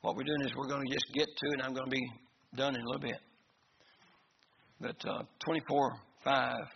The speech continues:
"A wise man is strong, yea. A man of knowledge, he increases strength."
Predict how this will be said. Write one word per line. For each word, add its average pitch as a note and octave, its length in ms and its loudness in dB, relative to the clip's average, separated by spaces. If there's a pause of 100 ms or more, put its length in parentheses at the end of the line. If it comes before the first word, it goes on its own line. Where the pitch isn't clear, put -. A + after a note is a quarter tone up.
(1300)
"A - 60 -12
wise D#3+ 380 10
man D3 160 4
is - 180 2
strong, - 480 2
yea. D#3+ 380 2 (1500)
A - 100 -10
man C#3 220 2
of A#2+ 60 0
knowledge, B2+ 520 4 (240)
he F3 160 2
increases C3 480 0 (120)
strength." - 380 -8